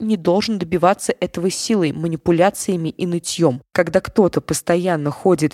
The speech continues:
и нудит по духам, мы получаем статистику в семьдесят процентов жен, которым проще согласиться. Но есть и еще один важный момент.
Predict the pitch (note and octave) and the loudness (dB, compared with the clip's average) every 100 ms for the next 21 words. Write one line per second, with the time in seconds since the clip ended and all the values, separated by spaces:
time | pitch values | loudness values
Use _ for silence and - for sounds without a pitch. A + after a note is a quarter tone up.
0 | - E3 E3 D#3 F3+ _ D3 C3+ G#3 - | -2 0 0 0 -4 _ 0 2 0 0
1 | D3+ C3 - E3 - F3+ E3+ F#3 F3 - | -4 -4 -2 -2 2 0 2 0 -2 -2
2 | D3 - G3 - - D#3+ - F3+ E3 C#3 | -2 -2 -6 -6 -4 -4 -2 -6 -6 -8
3 | - D#3+ D#3 D#3 D3 D3 C#3+ F#3 A3 _ | -4 -4 -2 -8 -4 -4 0 -2 -4 _
4 | - E3 D#3+ F3 E3 D#3 D3+ - - D3+ | -6 0 2 0 2 0 0 -6 -8 -4
5 | D3+ - E3 - - - _ - F3+ F3+ | -4 -2 -8 -6 -8 -8 _ 0 2 4
6 | B3 C4+ - B3 - A#3 B3 G#3+ F3 E3 | 2 2 0 0 4 6 4 4 0 0
7 | F3 F3+ F3 E3+ D3 - | 0 -2 -4 -2 -4 -6